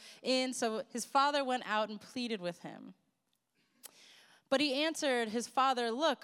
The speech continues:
all these years I have been slaving for you, and I've never disobeyed your orders, yet you never even gave me a young goat so I could celebrate with my friends.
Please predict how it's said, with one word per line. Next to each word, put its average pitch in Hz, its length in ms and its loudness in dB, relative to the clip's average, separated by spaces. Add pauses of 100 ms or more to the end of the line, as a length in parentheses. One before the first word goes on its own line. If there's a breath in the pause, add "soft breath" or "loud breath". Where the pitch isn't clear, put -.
all 294 260 6
these 320 220 -2
years 233 320 -2
I 208 120 0
have 208 100 -2
been 214 100 -6
slaving 294 400 0
for 277 140 -4
you, 254 240 0
and 208 120 0
I've 196 140 -2
never 269 300 0
disobeyed 247 440 -4
your 226 120 -2
orders, 202 500 -2
yet 208 220 0
you 220 160 -6
never 254 360 0
even 247 300 -4
gave 214 240 -2
me 208 160 -6
a 185 60 -2
young 214 360 -2
goat 220 240 0
so 214 120 -4
I 185 140 -2
could 190 180 -8
celebrate 190 400 -2
with 175 100 -8
my 165 140 -8
friends. - 640 -12